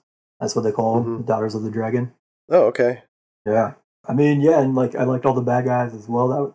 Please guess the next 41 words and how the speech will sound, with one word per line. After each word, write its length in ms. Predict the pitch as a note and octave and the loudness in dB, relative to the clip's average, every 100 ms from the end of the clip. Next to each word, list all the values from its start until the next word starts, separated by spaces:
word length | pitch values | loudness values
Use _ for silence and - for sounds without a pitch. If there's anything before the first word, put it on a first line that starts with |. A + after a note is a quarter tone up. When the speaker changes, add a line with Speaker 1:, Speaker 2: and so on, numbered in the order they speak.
| - | -10
Speaker 1:
showed 240 | - C#3 | -2 2
up, 240 | C3+ C3 - | 2 0 -4
too. 480 | B2 C3 C3+ C3 - | -2 2 2 0 -2
You 120 | A#2+ | -2
had, 260 | A2+ A2+ A2 | 2 4 4
uh, 260 | A2 G#2+ - _ _ _ | 0 -2 -8 _ _ _
Hammerhead, 500 | B2+ C3+ B2+ C3 C3+ | 0 2 4 4 2
who, 340 | B2 A#2 A#2 C#3 _ _ _ _ | 2 0 -2 -6 _ _ _ _
in 60 | - | -4
the 60 | C3 | 0
most 240 | C3 B2+ | 0 0
recent 240 | C3+ B2 | -2 -2
storylines, 600 | A#2+ C#3+ B2+ B2+ B2+ A#2+ | 0 2 2 2 0 -2
he's, 320 | - B2 B2 _ _ _ _ _ _ _ _ | -2 -2 -4 _ _ _ _ _ _ _ _
he 80 | A#2 | -4
had 200 | A#2 C#3 | 2 4
his 120 | D3 C3+ | 4 4
own 180 | C3+ C3 | 4 2
gang. 600 | C3 C3 C3+ C3 A#2+ B2 | 2 4 2 0 -6 -10
He 60 | A#2+ | -8
used 280 | A2 A#2+ - | -4 -6 -4
to 60 | |
be 100 | B2 | -2
a 40 | A#2+ | 0
part 180 | B2 | 0
of 80 | A#2 | 0
the 40 | A2+ | -2
Magia 640 | A2+ B2 B2 A#2+ A#2+ A#2+ - | -4 0 2 2 0 -4 -6
mob 360 | B2+ A#2 B2+ | 0 0 -2
family, 420 | - C3 C3 C3 B2 _ _ _ _ _ _ - | -2 0 0 -2 -4 _ _ _ _ _ _ -6
and 120 | G#2 | 0
then 160 | A2+ | 0
he 120 | A2 A#2+ | 0 -2
took 160 | B2+ | 2
over 240 | A#2+ A#2+ B2 | 4 4 4
leadership, 640 | A#2 B2 A#2+ - B2 A#2+ - | 2 2 0 0 0 -2 -4
and 240 | - G#2+ G#2 | -6 -4 -2
he 100 | A#2+ | 0
was 120 | B2 | 0
their 120 | B2 | 0
leader. 440 | A#2+ B2 B2+ B2 | 2 4 4 0